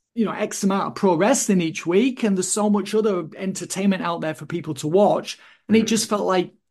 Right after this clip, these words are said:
Speaker 1: you know, T N A was something that people were passing on, even though it was actually pretty good. And Hard to Kill felt like a, you know, really like a, uh, a sea change for the company, because the budget had been increased,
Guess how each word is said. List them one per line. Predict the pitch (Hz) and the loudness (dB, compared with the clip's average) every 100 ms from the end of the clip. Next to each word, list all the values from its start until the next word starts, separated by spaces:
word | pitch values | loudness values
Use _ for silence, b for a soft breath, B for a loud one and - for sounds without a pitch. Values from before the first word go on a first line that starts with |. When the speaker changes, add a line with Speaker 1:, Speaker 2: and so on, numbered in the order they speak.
| _ - | _ 0
Speaker 1:
you | 214 | 2
know, | 165 | 2
T | - 202 | -2 0
N | 202 | 2
A | 190 | 2
was | 180 175 | -2 -4
something | - 202 196 190 | 0 0 0 -2
that | 175 - | -4 -8
people | 180 - | -10 -4
were | 170 170 | -4 -4
passing | - 214 - - 175 | -4 -4 -2 0 0
on, | 151 170 202 202 B B B | 0 -4 -4 -6 B B B
even | 202 226 185 202 | 2 4 6 6
though | 202 202 | 6 4
it | 196 - | 2 0
was | 196 | 0
actually | 208 185 - 202 | 0 -4 -4 -6
pretty | - 214 | -2 -2
good. | 202 285 262 156 - - _ _ _ _ | 0 0 0 -4 -12 -20 _ _ _ _
And | - 208 202 196 | -4 4 4 4
Hard | 208 220 208 | -2 -6 -6
to | 202 | -10
Kill | - 214 185 | -6 -6 -6
felt | - 214 220 | -4 -4 -2
like | 180 170 - | -4 -8 -8
a, | 170 160 143 - - - | -6 -4 -6 -8 -16 -2
you | 196 | 0
know, | 165 170 - - _ _ _ _ _ _ - | 2 -2 -4 -14 _ _ _ _ _ _ -4
really | 196 233 254 185 | 0 2 4 4
like | 165 160 160 | 4 0 -2
a, | 175 160 156 | 0 2 2
uh, | 156 151 | 0 -2
a | 160 | -6
sea | - 226 240 | -2 2 2
change | - 190 170 139 | 2 -2 -2 -6
for | 165 | -6
the | 147 | -4
company, | 190 226 240 170 160 180 226 b b b b | 0 2 2 -2 -8 -4 -4 b b b b
because | 196 196 208 202 | 0 2 0 0
the | 180 | -4
budget | 127 180 165 180 | 2 2 2 -4
had | - | -4
been | 151 175 | -4 -4
increased, | 165 131 180 160 160 156 160 - | -6 -10 -8 -2 0 0 -4 -12